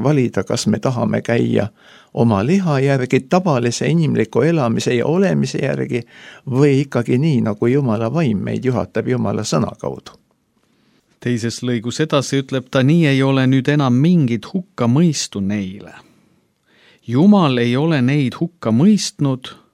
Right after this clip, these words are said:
Speaker 2: sest ta on nad nõi-, mõistnud õigeks oma armust päris muidu lunastuse kaudu, mis on Kristuses Jeesuses. Ta on andnud andeks kogu nende ülekohtu ja ära kustutanud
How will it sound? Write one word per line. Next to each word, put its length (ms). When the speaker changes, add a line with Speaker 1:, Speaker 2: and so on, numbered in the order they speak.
Speaker 2:
sest 240
ta 160
on 80
nad 160
nõi-, 260
mõistnud 480
õigeks 680
oma 320
armust 540
päris 380
muidu 480
lunastuse 680
kaudu, 540
mis 200
on 120
Kristuses 640
Jeesuses. 840
Ta 160
on 100
andnud 400
andeks 640
kogu 460
nende 320
ülekohtu 760
ja 180
ära 200
kustutanud 800